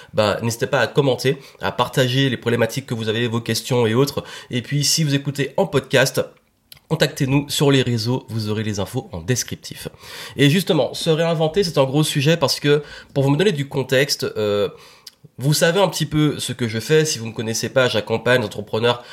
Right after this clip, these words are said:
pour les aider à structurer, à professionnaliser, à développer, scaler leur business. Et Cécile travaille très souvent avec moi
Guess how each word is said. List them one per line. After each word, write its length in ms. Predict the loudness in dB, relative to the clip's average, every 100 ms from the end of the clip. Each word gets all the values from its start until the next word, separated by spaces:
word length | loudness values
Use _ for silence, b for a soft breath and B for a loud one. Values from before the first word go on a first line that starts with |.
| B
pour 120 | -4 -2
les 200 | -2 -2
aider 160 | 2
à 100 | 2
structurer, 720 | 2 -4 -8 -6 -4 0 2 2
à 140 | 2
professionnaliser, 760 | -2 -4 -2 -2 0 0 0 0
à 180 | 0 0
développer, 540 | 0 0 0 -4 -4
scaler 260 | -2 2 4
leur 160 | 4 2
business. 380 | 2 2 2 0 B B -8
Et 80 |
Cécile 460 | -4 -4 -2 0 -2
travaille 460 | -2 0 4 2 0
très 180 | -2 0
souvent 300 | 0 -2 -2
avec 220 | -2 -2
moi 280 | 2 2 0